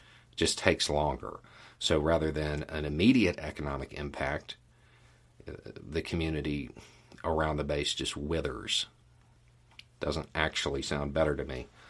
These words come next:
But aside from that, without any of that happening, just the readiness issue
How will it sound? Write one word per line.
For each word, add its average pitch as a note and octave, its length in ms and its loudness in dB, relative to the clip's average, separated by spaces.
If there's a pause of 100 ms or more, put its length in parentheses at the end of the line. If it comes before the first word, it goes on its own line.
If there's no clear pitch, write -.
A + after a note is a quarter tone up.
(1300)
But A2 240 12
aside C#3+ 380 10
from G#2 160 6
that, F#2 300 8 (220)
without A#2 440 8
any C#3+ 260 8
of G2+ 120 4
that E2 180 6
happening, - 460 -6 (500)
just A#2+ 420 6
the G#2+ 80 8
readiness C3+ 540 10
issue - 520 -2